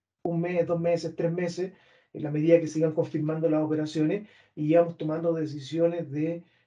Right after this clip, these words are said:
eh, planificación de eso. Eh, llegamos a, y tuvimos la posibilidad con el equipo de ingenieros de poder generar un scoring o un ranking de contenedores donde po-, nosotros podríamos,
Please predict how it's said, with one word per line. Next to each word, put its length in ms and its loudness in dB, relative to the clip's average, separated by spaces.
eh, 280 -6
planificación 760 -4
de 80 0
eso. 260 -6
Eh, 200 -8
llegamos 540 -4
a, 220 -12
y 220 -10
tuvimos 260 -4
la 80 -2
posibilidad 640 -2
con 160 -4
el 80 -12
equipo 300 -8
de 80 -4
ingenieros 480 -4
de 140 -8
poder 440 0
generar 360 -6
un 140 -2
scoring 520 2
o 80 0
un 160 -4
ranking 380 -6
de 120 -6
contenedores 680 -2
donde 220 -4
po-, 140 -8
nosotros 360 -6
podríamos, 680 0